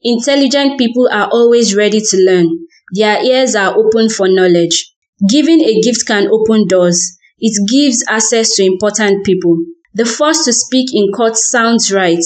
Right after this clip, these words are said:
until the cross-examination begins. Flipping a coin can end arguments. It settles disputes between powerful opponents. An offended friend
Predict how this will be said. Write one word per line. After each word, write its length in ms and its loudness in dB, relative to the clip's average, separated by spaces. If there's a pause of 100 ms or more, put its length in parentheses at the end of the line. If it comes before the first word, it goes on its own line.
until 360 0
the 200 -2
cross-examination 1200 0
begins. 680 2 (240)
Flipping 420 2
a 200 0
coin 340 0
can 320 -2
end 280 0
arguments. 840 0 (260)
It 140 -2
settles 560 -2
disputes 640 -2
between 400 -2
powerful 540 0
opponents. 800 0 (180)
An 220 -2
offended 580 0
friend 400 0